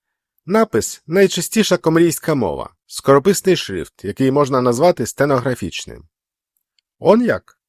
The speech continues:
Я затнувся, остаточно спантеличений. «Дякую вам. Я вже жалкував про свої розпитування». Він поклав свою валізу зручніше,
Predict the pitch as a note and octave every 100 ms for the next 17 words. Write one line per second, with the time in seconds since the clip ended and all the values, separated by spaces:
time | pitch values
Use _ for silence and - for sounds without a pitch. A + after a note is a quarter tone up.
0 | _ _ _ _ _ D3+ F3+ C#3 C#3+ A3+
1 | A#3 - B2+ A#2 C3 D3+ E3+ E3 - D#3+
2 | C#3 C#3 G2 - - C#2 F#2 F2+ _ _
3 | _ _ _ _ _ C#3 G#3+ G#3+ A#2 G2
4 | D#2+ C2+ E2+ _ _ _ _ _ _ _
5 | F#3+ G3+ G3 F#3 F#3+ F3+ G3 A3+ - C#3+
6 | - D#3+ D#3 - - - C#2 B1+ C2 F2
7 | - _ _ _ _ _ _ _ - A3
8 | G3+ D3+ D#3 E3+ C#3 C#3 C3 A#2+ C3+ A#2
9 | A2+ G#2+ C3 - A#3 A#3 - F#3